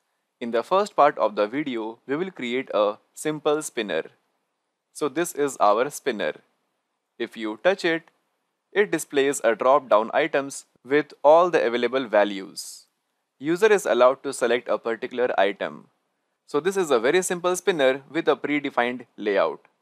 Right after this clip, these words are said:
Now moving on, in the second part of the video, we will implement a custom spinner.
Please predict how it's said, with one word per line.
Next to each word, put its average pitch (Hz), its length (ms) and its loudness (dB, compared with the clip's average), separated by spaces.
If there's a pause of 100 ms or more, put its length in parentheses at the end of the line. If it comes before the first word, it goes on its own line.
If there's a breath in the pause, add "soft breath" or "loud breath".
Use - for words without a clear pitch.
(1300)
Now 110 280 6
moving 156 380 -4
on, 120 200 2
in 113 120 -12
the 107 120 -16
second 180 360 -6
part 139 220 4
of 98 180 -4
the 101 100 0
video, 131 540 -6 (340)
we 143 100 -2
will 190 220 -2
implement 147 540 -4
a 104 160 0
custom 131 500 -4
spinner. 101 520 -6